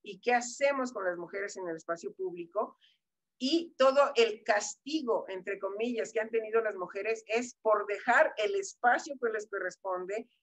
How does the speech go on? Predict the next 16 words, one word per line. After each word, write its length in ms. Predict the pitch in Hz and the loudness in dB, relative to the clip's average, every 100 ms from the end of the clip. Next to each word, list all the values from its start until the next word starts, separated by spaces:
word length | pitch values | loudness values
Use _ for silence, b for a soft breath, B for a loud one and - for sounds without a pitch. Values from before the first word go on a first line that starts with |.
| _ | _
e 160 | 220 220 | 4 4
irrumpir 720 | 226 226 226 - 262 311 - | 2 0 -2 -4 -4 -4 -4
en 160 | 208 220 | -4 0
un 120 | 240 | 0
espacio 440 | 240 - 202 233 | 0 0 0 -2
que 100 | 220 | -6
no 140 | 190 190 | -4 -4
les 220 | 214 214 | -4 -2
toca 360 | 220 - 220 226 | -2 2 0 2
porque 320 | 208 - 196 | 0 -2 -6
tradicionalmente 960 | 185 185 180 190 185 220 240 220 214 180 | -2 -2 -2 -6 -2 0 0 -4 -4 -6
ha 40 | |
sido 300 | - 175 170 | -6 -8 -4
de 120 | 160 | -4
hombres. 380 | 143 135 - - b b | -4 -8 -20 -20 b b
Entonces, 480 | 208 208 247 247 233 | -8 0 2 2 -4